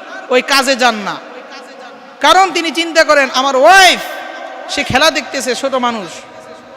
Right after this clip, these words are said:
এই কারণে আমরা আমাদের স্ত্রীদের উপর সহানুভূতি, সহানুভূতিশীল হব। শুনেন,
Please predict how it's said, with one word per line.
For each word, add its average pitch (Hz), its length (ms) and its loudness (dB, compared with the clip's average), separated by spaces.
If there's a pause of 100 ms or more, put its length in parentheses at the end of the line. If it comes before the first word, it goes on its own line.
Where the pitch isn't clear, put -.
(880)
এই 320 160 6
কারণে 294 440 4 (1080)
আমরা 302 340 4
আমাদের 285 400 4 (140)
স্ত্রীদের 339 500 0
উপর 277 300 2 (380)
সহানুভূতি, 277 640 -2 (400)
সহানুভূতিশীল 285 800 -4
হব। 151 260 -10 (800)
শুনেন, 311 400 4